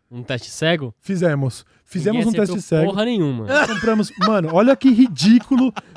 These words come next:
Speaker 2: Não, mas isso, isso é sobre as cervejas de mercado. Porque daí vai ter gente
Speaker 1: É, dessas que eu tô falando.
Speaker 2: Isso, porque daí o cara fala assim,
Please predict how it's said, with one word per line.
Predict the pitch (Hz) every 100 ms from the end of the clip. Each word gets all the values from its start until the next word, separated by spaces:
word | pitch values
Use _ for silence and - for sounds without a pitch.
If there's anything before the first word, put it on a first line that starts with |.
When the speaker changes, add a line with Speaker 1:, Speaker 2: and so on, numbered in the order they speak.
| 170 208
Speaker 2:
Não, | 220
mas | 220 214 160
isso, | 294 - 208 - 160
isso | 247 294 -
é | 185
sobre | - 208
as | 202
cervejas | 226 170 180 190 214 240 - _ _
de | - 202
mercado. | 254 285 214 185 147 113 _
Porque | - -
daí | 208
vai | 247 254
ter | 226
gente | 233 -
Speaker 1:
É, | 185 147
dessas | 151 170 -
que | -
eu |
tô | - 254
falando. | - 262 185
Speaker 2:
Isso, | 123 104 131
porque | 160 220
daí | 226 233 285
o |
cara | 254 254
fala | 247 240
assim, | 226 196